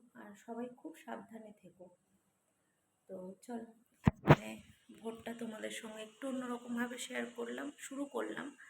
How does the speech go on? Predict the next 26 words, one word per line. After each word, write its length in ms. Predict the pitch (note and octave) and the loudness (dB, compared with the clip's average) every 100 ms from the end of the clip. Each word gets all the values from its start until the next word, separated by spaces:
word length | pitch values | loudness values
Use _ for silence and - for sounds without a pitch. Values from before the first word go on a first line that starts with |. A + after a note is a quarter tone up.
| - - - - | -18 -18 -18 -10
আহ, 300 | - G3+ G3 G3+ | -4 -2 -2 -4
একটু 320 | A#3 - A#3+ | -8 -6 -8
অন্যরকমভাবে। 960 | G#3+ G#3+ A3 G#3+ - A#3 A3 A3 B3+ D#4+ | -6 -8 -10 -12 -4 -2 0 -2 -4 -6
জানি 260 | A3+ G#3 G3+ | -4 -2 -2
না 120 | A3 | -4
তোমাদের 360 | A3+ G3+ G3+ G#3+ | -6 -6 -6 -6
কেমন 260 | - A3 A3 | -6 -6 -8
লাগবে, 400 | A3 A3 - C#4 C#4 - - - - | -8 -10 -8 -10 -10 -14 -16 -18 -10
আর 340 | G3 G3+ G3+ G3+ G3+ - - - - - - | -4 -2 -2 -4 -6 -10 -18 -20 -20 -14 -6
ভালো 220 | A3+ A3+ | -2 0
লাগলে 280 | A3 A3+ A#3 | 0 -4 -6
অবশ্যই 500 | A3 G3 - A3 G3+ | -6 -6 -8 -8 -10
একটু 220 | G3+ - | -14 -10
পাশে 340 | A3+ G3+ - | -6 -6 -8
থেকো 240 | G3+ F#3+ F3+ | -12 -16 -18
তোমরা। 340 | F3+ F#3 F#3 G3 - _ - - _ - | -18 -18 -18 -20 -20 _ -20 -20 _ -18
তো 320 | G3 G3 G3+ G3 | -18 -16 -16 -12
চলো, 280 | C4 C4 C#4 - - - - _ _ _ - | -8 -8 -10 -16 -20 -20 -20 _ _ _ -14
আমি 180 | G#3+ A3+ | -10 -4
রাত্রেবেলা 480 | A3 G#3+ A3+ A3 A3 | -4 -6 -4 0 0
ঘুমাইনি, 640 | - G#3+ G#3+ A3 G#3 G3+ - - - - - - - - _ | -2 -14 -10 -8 -6 -8 -10 -20 -20 -20 -20 -20 -20 -20 _
সারা 340 | - A#3 A3 | -6 -2 0
রাত 260 | A3 A3+ A3+ | 0 -2 -4
উল্টো 240 | G#3 G3+ | -6 -6
পাল্টা, 420 | G#3+ G#3+ G3+ A2 G#2+ | -4 -2 -2 -4 -4
মানে 460 | G#2+ G#2 G#2+ - | -4 -6 -8 -10